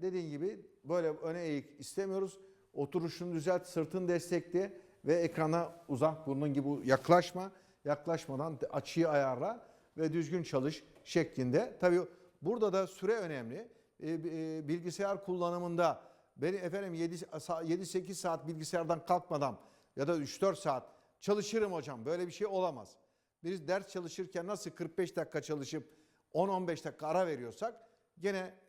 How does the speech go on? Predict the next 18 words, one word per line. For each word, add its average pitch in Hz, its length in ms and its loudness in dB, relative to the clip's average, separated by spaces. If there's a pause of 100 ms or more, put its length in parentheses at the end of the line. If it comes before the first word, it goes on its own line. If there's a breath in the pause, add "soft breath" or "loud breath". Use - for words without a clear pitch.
(140)
kırk 180 220 -4
beş 196 200 0
dakika 160 440 -2
çalışıp 170 420 -4 (380 soft breath)
bir 156 80 -2
on, 185 240 -2
on, 180 120 -4
on 185 160 -4
beş 135 180 -2
dakika 165 220 -2
ara 175 220 4
vermemiz 117 440 -2
lazım. 117 360 -4 (360 loud breath)
Ara 208 260 4
verdiğimizde 220 520 -4
ne 214 40 -4
yapalım 151 380 -4
hocam? 180 300 -8